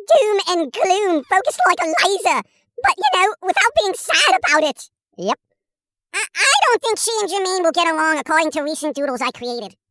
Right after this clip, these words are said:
All right, well, now I'm intrigued. Girl fight! Oh my god. Anyway, uh, more news on that character as things roll out, so be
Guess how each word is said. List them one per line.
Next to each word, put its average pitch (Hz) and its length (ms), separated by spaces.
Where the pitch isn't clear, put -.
All 277 140
right, 403 120
well, 370 180
now 339 100
I'm 381 200
intrigued. 370 540
Girl 480 400
fight! 539 580
Oh 269 140
my 233 80
god. 175 240
Anyway, 349 400
uh, 330 380
more 370 160
news 370 200
on 339 140
that 302 140
character 392 520
as 320 180
things 311 280
roll 311 220
out, 349 260
so 320 220
be 240 240